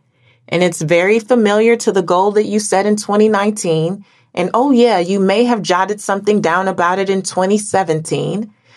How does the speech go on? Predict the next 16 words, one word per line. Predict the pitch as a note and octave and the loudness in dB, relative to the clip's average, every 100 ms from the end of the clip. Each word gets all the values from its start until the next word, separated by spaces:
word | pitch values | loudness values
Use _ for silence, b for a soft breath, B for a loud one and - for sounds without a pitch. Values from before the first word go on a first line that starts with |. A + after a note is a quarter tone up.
| b b | b b
And | F3+ F#3+ | -4 -2
some | - C4 C#4+ | -2 -2 -2
people, | C#4+ G3+ - - A#3 - _ _ _ _ _ _ _ _ _ _ _ - | -2 -2 -2 -2 -2 -4 _ _ _ _ _ _ _ _ _ _ _ -6
if | G#3+ G#3 | -4 0
they're | A#3 - | -2 0
honest, | D#3+ D3+ A#3 - - - _ _ _ _ _ _ _ _ _ _ _ _ _ | -2 0 -2 -4 -12 -20 _ _ _ _ _ _ _ _ _ _ _ _ _
you've | G3 A#3 | 0 0
been | C#4+ C#4 | 2 0
saying | - G3+ F#3 E3+ | 0 0 0 0
that | E3 | 0
you | F#3 F3 | 2 2
want | E3 E3 | 0 -2
the | E3 | -4
exact | D3+ C#3+ D#3+ F3+ - | -4 -2 -4 -4 -6
same | F3+ E3+ E3 | -4 -2 -2
things | D3 C#3 D#3 E3 - | -2 -4 -8 -12 -20